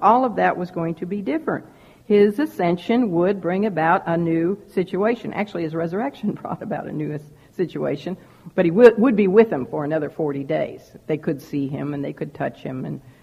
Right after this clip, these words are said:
and that sort of thing. But when he ascended, he would no longer be seen, no longer be heard.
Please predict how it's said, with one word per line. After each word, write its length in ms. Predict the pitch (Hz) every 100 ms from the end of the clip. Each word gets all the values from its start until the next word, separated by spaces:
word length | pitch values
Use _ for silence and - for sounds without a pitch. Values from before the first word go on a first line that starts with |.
| -
and 160 | 147 151
that 160 | 160
sort 200 | - 147
of 120 | 139
thing. 180 | 147 139 - - -
But 200 | 220 -
when 160 | 170 160
he 140 | 151
ascended, 580 | 151 - 269 320 254 202
he 100 | 254
would 160 | 254
no 200 | 247 277
longer 380 | 285 302 330 311
be 140 | 277 294
seen, 600 | - 339 339 190 151 - - _ _ _ -
no 120 | 214
longer 300 | 254 285 294
be 160 | 294 294
heard. 600 | 285 302 320 233 135